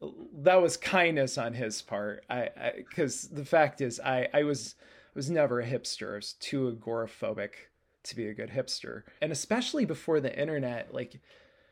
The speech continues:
I, I had to reconstruct the whole genealogy of proto-punk, punk, and post-punk from reading terrible corporate music magazines, <laughs> you know? Uh, and, and you would just get a,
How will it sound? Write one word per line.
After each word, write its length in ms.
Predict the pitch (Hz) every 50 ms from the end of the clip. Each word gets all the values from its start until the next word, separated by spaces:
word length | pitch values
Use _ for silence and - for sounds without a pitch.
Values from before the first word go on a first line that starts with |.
| _ _ _ _ _ _ -
I, 140 | - - - -
I 100 | - 156
had 240 | 160 170 196 175 170 -
to 120 | 185 151
reconstruct 800 | 131 139 147 156 - 165 139 - - - 139 131 123 - - -
the 100 | 123 104
whole 320 | - - 139 127 123 123
genealogy 1040 | 123 131 139 131 120 120 113 113 107 110 120 120 120 117 113 117 117 113 107 110 107
of 300 | - 113 113 107 - _
proto-punk, 760 | - - 139 120 117 117 117 - - - 113 113 110 107 104 - -
punk, 280 | - - 113 110 107 -
and 140 | - 117 123
post-punk 760 | - - 117 107 - - - - 131 113 107 101 101 - - _ _ _ _ _ _ _ _
from 400 | - - 151 135 123 120 113 - -
reading 580 | 135 131 135 135 135 131 127 117 113 113 104 - _ _ _ _
terrible 460 | - - 170 156 165 170 151 135 117
corporate 480 | - - - 131 117 - 113 - - -
music 360 | 107 107 110 107 - - -
magazines, 680 | - - - - - 104 - - - - - - - - - - -
<laughs> 140 | 784 719 -
you 140 | 190 170 - -
know? 200 | 143 120 98 117 - - - - - - - - - - _ - -
Uh, 320 | 127 127 120 110 101 - - - - _ _ _ _ _ _ -
and, 140 | 143 135 127
and 200 | - 139 139 135
you 100 | 135 139
would 120 | 131 127
just 220 | 120 143 139 - -
get 160 | 151 135 127
a, 100 | 120